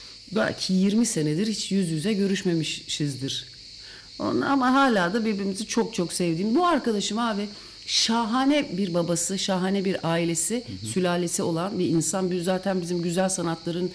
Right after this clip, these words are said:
Speaker 1: işte, e, rektörü müydü, mimarlıkta filan öyle tipler. Çok güzel işler yaptılar filan böyle bütün sülale. Bunun babası da abi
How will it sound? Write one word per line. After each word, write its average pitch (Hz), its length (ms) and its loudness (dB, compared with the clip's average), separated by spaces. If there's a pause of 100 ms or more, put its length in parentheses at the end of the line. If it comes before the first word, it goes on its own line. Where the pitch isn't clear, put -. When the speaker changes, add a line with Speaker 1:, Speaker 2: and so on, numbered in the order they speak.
(260)
Speaker 1:
işte, - 220 -4
e, 135 440 -2
rektörü 170 360 -2
müydü, 185 260 0
mimarlıkta 165 640 0
filan 180 280 -2
öyle 220 220 0
tipler. - 400 -6
Çok 320 240 0
güzel 233 240 2
işler 196 320 2
yaptılar 147 500 -2
filan 151 300 -4
böyle 175 260 -2
bütün 220 220 -4
sülale. 208 480 -2
Bunun 294 240 2
babası 311 380 2
da 226 100 0
abi 233 280 0